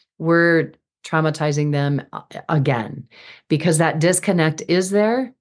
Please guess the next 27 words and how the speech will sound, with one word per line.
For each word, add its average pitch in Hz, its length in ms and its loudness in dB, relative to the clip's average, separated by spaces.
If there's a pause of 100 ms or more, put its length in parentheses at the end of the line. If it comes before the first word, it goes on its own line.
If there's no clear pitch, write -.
because 165 340 0
of 147 80 0
a 147 60 2
trauma. 139 520 -4 (440)
And 147 760 2 (180)
I, 156 500 0 (160)
I 143 300 0
personally 220 540 -2
don't 151 380 0
want 156 140 0
to 156 60 0
be 147 120 -2
doing 143 580 0
any 147 360 0
work 143 440 -2
with 185 200 -4
anyone 185 640 0 (320)
unless, 156 640 2 (120)
um, 147 440 0
they 156 160 0
are 156 140 0
fully 151 300 -2
connected 143 640 -2
into 143 560 0
that 131 220 -2
pelvic 117 340 -8
space. - 480 -4